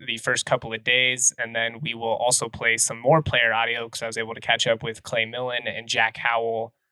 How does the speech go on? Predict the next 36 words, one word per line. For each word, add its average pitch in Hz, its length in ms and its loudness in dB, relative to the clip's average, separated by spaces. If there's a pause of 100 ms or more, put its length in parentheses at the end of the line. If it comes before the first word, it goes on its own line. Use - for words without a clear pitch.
(140)
So - 140 -2
just - 160 2
kinda 113 180 0
give 113 180 -10
you, 113 300 -6 (600)
uh, 110 300 4
a 123 40 -2
variety 147 460 4
of 117 100 -6
perspectives 117 680 -2
on 110 140 -6
how 117 180 -2
things 127 240 -4
are 120 40 -8
going 123 280 2
up 110 120 -6
in 117 120 -10
Fort 117 180 0
Collins. 117 540 -4 (1080)
Real 160 240 6
quick, 165 300 2
though, 135 380 4
we 143 240 2
are 139 360 4
in 127 320 -4
baseball 165 460 2
season 165 420 -2
now. 156 440 4
We've 127 100 -8
got 120 220 2
the 123 80 -6
Natty 135 340 2
coming 135 280 0
up, 131 220 0
which 120 160 -6
is 110 360 -2